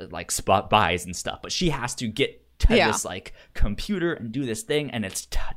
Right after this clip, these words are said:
Speaker 1: time sensitive, and she's kinda taking on this mission on her own when she's not really suppo-,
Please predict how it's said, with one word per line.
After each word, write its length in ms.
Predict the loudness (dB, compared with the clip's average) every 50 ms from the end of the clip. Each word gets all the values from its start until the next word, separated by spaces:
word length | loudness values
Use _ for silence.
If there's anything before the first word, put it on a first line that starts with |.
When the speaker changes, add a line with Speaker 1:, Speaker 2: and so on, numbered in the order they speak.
| -8 -18 -20 -20 _ _
Speaker 1:
time 300 | 2 2 4 0 -2 -2 -4
sensitive, 840 | -4 -2 0 0 0 4 4 4 4 4 2 2 2 2 0 0 -4 -6
and 420 | -4 -4 -2 -2 -4 -4 -8 -10 -14 -20 _ _ _ _ _ _ _ _ _ _
she's 460 | -6 -4 -2 -2 -2 -2 -2 -2 -4
kinda 260 | -6 -6 -6 -6 -6 0
taking 400 | 2 2 2 2 0 -2 -4 -2
on 120 | -2 -4
this 160 | -4 -4 -4
mission 340 | -6 -4 -4 -2 -2 -2 -2
on 220 | -2 -2 -4 -4
her 200 | -4 -4 -6 -4
own 240 | -2 -2 -2 -2 -2 -2
when 100 | -2 -4
she's 260 | -4 -6 -12 -14 -8
not 280 | -8 -8 -8 -8 -8 -10
really 400 | -6 -4 -2 0 0 0 -2 -4
suppo-, 500 | -8 -8 -4 0 0 4 4 2 2